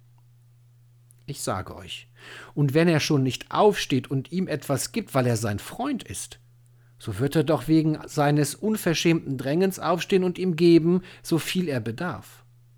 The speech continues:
Und ich sage euch auch, bittet, so wird euch gegeben. Suchet, so werdet ihr finden. Klopfet an, so wird euch aufgetan.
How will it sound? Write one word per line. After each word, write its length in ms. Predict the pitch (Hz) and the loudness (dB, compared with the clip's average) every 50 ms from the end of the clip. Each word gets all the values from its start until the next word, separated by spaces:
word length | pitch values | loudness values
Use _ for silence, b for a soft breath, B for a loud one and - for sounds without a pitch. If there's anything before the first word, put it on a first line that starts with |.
| _ _ _ _ _ B B B B B B B B | _ _ _ _ _ B B B B B B B B
Und 320 | 147 156 202 208 - - | 4 4 4 4 -2 -10
ich 80 | 196 - | -12 -4
sage 320 | - 196 190 202 190 190 | -2 -2 0 0 -2 -2
euch 180 | 202 196 - - | -4 -6 -4 0
auch, 280 | 202 202 208 - - - _ _ _ _ _ _ _ _ _ _ _ _ _ _ | 0 0 0 0 -6 -18 _ _ _ _ _ _ _ _ _ _ _ _ _ _
bittet, 500 | 247 226 - - 107 - - - - _ _ _ | -6 -4 -2 -4 -4 -4 -8 -16 -18 _ _ _
so 160 | - - 110 104 | -12 -10 -4 -4
wird 160 | 123 120 - | -4 -4 -2
euch 220 | - 139 139 - | -4 -4 -4 -2
gegeben. 480 | - 147 143 160 180 143 101 95 95 - _ _ _ _ _ _ _ _ - - | -4 -6 -4 -2 -4 -4 -4 -6 -14 -16 _ _ _ _ _ _ _ _ -18 -6
Suchet, 420 | - - 214 190 - 170 147 143 B B B B | 0 0 0 4 6 6 4 4 B B B B
so 160 | - 160 147 | 0 2 4
werdet 300 | 147 160 156 160 160 156 | 6 6 6 6 4 2
ihr 160 | 151 147 139 | -2 -4 -4
finden. 400 | - - 208 185 - - 120 110 104 B B B | -2 -4 -6 -6 -4 -4 -6 -8 -8 B B B
Klopfet 480 | B - 220 220 220 - 185 160 - - | B 4 4 4 4 4 0 0 2 2
an, 340 | - 175 208 226 220 185 139 | 2 2 2 4 2 0 2
so 200 | 165 165 147 147 | 2 2 4 4
wird 220 | 180 175 - - | 4 2 2 0
euch 320 | 151 175 196 185 - - | -2 -2 -2 -2 -4 -6
aufgetan. 640 | - 202 190 - - 117 104 - 113 104 98 98 90 | -6 -6 -6 -6 -10 -10 -8 -6 -6 -4 -4 -6 -8